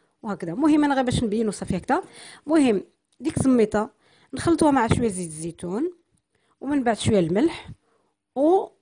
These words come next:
ونديروا عليها الماء مثلًا هكذا، الماء حامي ساخن ساخن، وهكذا ونخلطوها، نخلطوها حتى تكون شوية قاصحة، ما تكونش قاصحة بزاف. المهم شوية، مهم نقدروا هكذا ديروها،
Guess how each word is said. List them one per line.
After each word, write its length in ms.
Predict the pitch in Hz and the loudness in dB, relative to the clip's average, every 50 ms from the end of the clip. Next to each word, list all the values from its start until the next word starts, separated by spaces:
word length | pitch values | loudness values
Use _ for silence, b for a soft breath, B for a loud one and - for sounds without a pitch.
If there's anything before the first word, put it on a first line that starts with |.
| _ _ _ _ _ _ _ _ _ _ _ _ | _ _ _ _ _ _ _ _ _ _ _ _
ونديروا 320 | 226 262 240 240 226 208 185 | -6 -2 0 2 2 2 2
عليها 540 | 165 175 180 170 175 214 240 277 - - - _ - | 2 0 0 0 0 0 0 0 -2 -4 -10 _ -6
الماء 400 | 220 196 190 196 202 226 240 - _ _ _ _ _ _ - | -2 -2 0 0 0 -2 -2 -6 _ _ _ _ _ _ -12
مثلًا 540 | 214 208 196 - 190 170 185 185 185 175 | -12 -10 -8 -6 -6 -6 -6 -6 -6 -8
هكذا، 320 | 165 - - 185 220 302 392 b b b b b b _ | -10 -6 -4 -4 -4 -4 -4 b b b b b b _
الماء 220 | 202 196 214 240 | -6 -2 -2 -2
حامي 440 | 262 - - 240 240 233 233 247 262 | -2 -2 -2 0 2 2 2 2 2
ساخن 380 | 247 - - 240 233 - 220 190 | 0 0 -2 -2 -2 -2 -4 -6
ساخن، 420 | - - 165 156 - 185 170 180 - _ _ _ _ _ _ _ _ _ _ _ _ _ _ | -4 -8 -10 -8 -8 -10 -10 -10 -12 _ _ _ _ _ _ _ _ _ _ _ _ _ _
وهكذا 640 | - 233 233 247 240 - 220 180 208 233 285 359 - _ _ _ _ _ | -8 -4 -2 -2 -2 -2 -2 -2 -2 -2 -2 -6 -10 _ _ _ _ _
ونخلطوها، 540 | - 277 - - 254 233 202 - 196 170 175 | -12 -12 -8 -4 -2 -2 -2 -2 -2 -4 -4
نخلطوها 600 | 160 - - 170 160 - - 185 165 180 208 - - _ _ _ _ | -4 -6 -8 -8 -8 -6 -6 -6 -4 -4 -6 -6 -8 _ _ _ _
حتى 340 | _ - - - - 262 | _ -20 -18 -10 -8 -10
تكون 240 | 254 - - 254 247 | -8 -8 -8 -8 -8
شوية 540 | 240 - 240 233 240 247 240 247 247 262 - - _ _ _ _ _ _ _ _ _ - | -2 -2 -2 0 0 -2 0 -2 -2 -2 -4 -8 _ _ _ _ _ _ _ _ _ -10
قاصحة، 400 | 294 240 - - - - - - _ _ _ _ _ | -8 -8 -6 -6 -10 -10 -12 -14 _ _ _ _ _
ما 60 | 269 277 | -16 -16
تكونش 440 | - - - 214 95 - - - 185 170 165 165 160 170 - - - _ - | -12 -8 -8 -6 -4 -2 -2 -2 -2 -2 -4 -4 -6 -8 -12 -16 -20 _ -8
قاصحة 260 | 214 190 - 165 185 | -6 -2 -2 -2 -2
بزاف. 440 | 165 160 - 180 196 233 262 277 - | -2 -2 -2 0 0 0 -2 -4 -2
المهم 220 | 440 415 370 370 | -2 0 0 2
شوية، 300 | 311 - - 262 240 208 | 0 0 0 0 0 0
مهم 240 | 196 202 190 226 247 | 0 0 -2 -4 -4
نقدروا 640 | 220 - _ _ _ - 214 214 214 214 202 202 | -6 -10 _ _ _ -8 -4 -2 0 0 0 0
هكذا 180 | 185 175 - 202 | -2 -2 -4 -4
ديروها، 400 | 185 165 180 190 185 185 185 190 | -4 -2 -4 -2 -2 -2 -2 -4